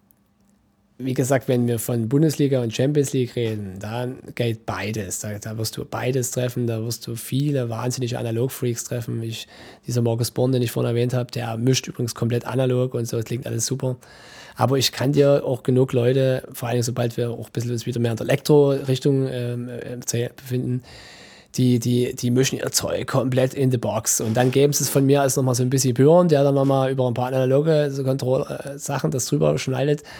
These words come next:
Aber ich verspreche euch, das ist nie das Au-, das ist nicht der Schwerpunkt der Produktion. Das ist leider nämlich das, was ich finde, was diesen Diskussionen, das Schwergewicht wird da aus meiner Sicht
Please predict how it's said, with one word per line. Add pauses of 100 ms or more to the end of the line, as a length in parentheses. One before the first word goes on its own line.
(380)
Aber
ich
verspreche
euch,
das
ist
nie
das
Au-,
das
ist
nicht (160)
der
Schwerpunkt
der
Produktion.
Das
ist
leider
nämlich
das, (320)
was
ich
finde,
was
diesen
Diskussionen, (440)
das
Schwergewicht
wird
da
aus
meiner
Sicht